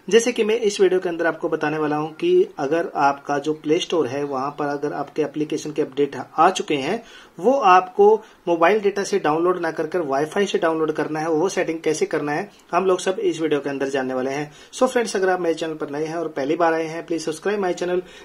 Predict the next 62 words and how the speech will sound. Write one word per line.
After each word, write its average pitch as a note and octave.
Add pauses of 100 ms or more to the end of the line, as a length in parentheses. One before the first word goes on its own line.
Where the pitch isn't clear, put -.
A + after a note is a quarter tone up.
ऐसी G#3
बहुत A3
सारी A3+
वीडियोज G3
आपको F#3
यहाँ E3+
पर E3+
मिल E3
जाएंगी, E3
चाहे E3
वो D3+
laptop, C#3+
desktop, D3+
YouTube F#3+
या F3
फिर F#3
किसी F3+
भी F#3+
software F3
में F3+
किसी E3+
भी F#3
टाइप D#3+
का D#3+
आपको D#3+
कुछ E3
भी G#3
प्रॉब्लम D#3+
आ D#3+
रहा F#3+
है, G#3 (320)
तो C4
friends A#3
आपको G3+
यहाँ E3+
पर E3
हर D3+
टाइप D3
का D3+
वीडियो D3 (100)
मिल E3+
जाएगा। C#3+ (440)
तो G#3
वीडियो G#3+
को A3+
स्टार्ट D#3+
करते D3+
हैं। C#3+
सबसे E3+
पहले G3
फ्रेंड्स, F#3
आपको -
क्या F3+
करना D#3
है, D#3
यहाँ C#3+
पर D#3
जो D#3
Play E3+
Store E3+
है C#3
आपका, D3